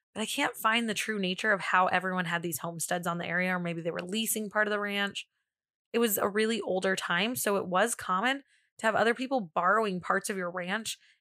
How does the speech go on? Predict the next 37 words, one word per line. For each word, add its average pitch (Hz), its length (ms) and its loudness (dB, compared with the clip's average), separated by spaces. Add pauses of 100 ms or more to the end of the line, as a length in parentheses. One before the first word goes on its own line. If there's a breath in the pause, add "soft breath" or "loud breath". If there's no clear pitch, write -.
if 190 140 -2
maybe 190 260 2
they 180 160 0
couldn't - 300 -4
fit - 120 2
all 180 140 2
their 180 120 0
cattle 170 340 0
on 160 200 -6
their 190 180 2
land, 185 360 -2
things 170 260 -4
like - 200 -8
that. - 260 -4 (1700 soft breath)
But 226 100 4
a 226 60 6
lot 214 220 6
of 240 60 2
these 226 180 2
stories 202 360 2
involve 180 560 0
Christopher - 380 0
Locke, 262 300 4
so - 120 0
I 202 60 2
did 190 180 -4
want 202 120 0
to 190 60 0
bring 185 300 -2
in 180 180 -2
his 180 340 -4
relationship - 580 -6
to - 80 -6
everyone. - 500 -8 (1040)
In 277 140 -6
nineteen 277 420 0
fifteen, 220 540 -2